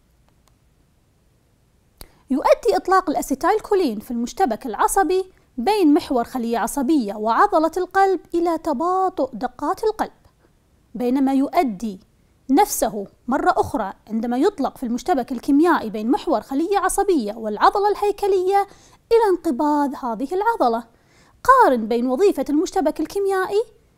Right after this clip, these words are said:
إذ كان منبها أو مثبطا. ما رأيك عزيزي الطالب في الحالة الأولى؟ ماذا كان؟ هل هو منبه أو مثبط؟ أحسنت، في الحالة الأولى كان مثبط،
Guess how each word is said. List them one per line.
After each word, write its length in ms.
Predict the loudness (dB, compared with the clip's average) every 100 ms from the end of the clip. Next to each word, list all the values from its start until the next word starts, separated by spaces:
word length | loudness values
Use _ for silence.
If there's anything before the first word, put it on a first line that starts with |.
| _
إذ 140 | -6 -4
كان 440 | -2 0 0 0
منبها 520 | 0 0 0 0 0 -4 _ _ _
أو 200 | 0 2
مثبطا. 440 | 0 -2 -6 -10 -12 -16 _ _ _ _ -2
ما 280 | 0 2
رأيك 200 | 0 -4
عزيزي 260 | -4 -4 -4
الطالب 320 | -6 -6 -6
في 140 | -4 -6
الحالة 300 | 0 0 0
الأولى؟ 340 | -2 -8 -10 -18 _ _ _ _ _ _ 0
ماذا 280 | 2 2
كان؟ 260 | -2 -4 -6
هل 140 | -6 0
هو 140 | 2
منبه 340 | 2 0 -2 -2
أو 60 | 0
مثبط؟ 580 | 2 0 -2 -8 -8 -20 _ _ _ -20
أحسنت، 480 | -12 -2 2 2 2
في 80 |
الحالة 320 | -6 0 0 0
الأولى 480 | 2 4 4 2 0 _ _
كان 340 | -4 0 2 0
مثبط، 500 | 0 -8 -12 _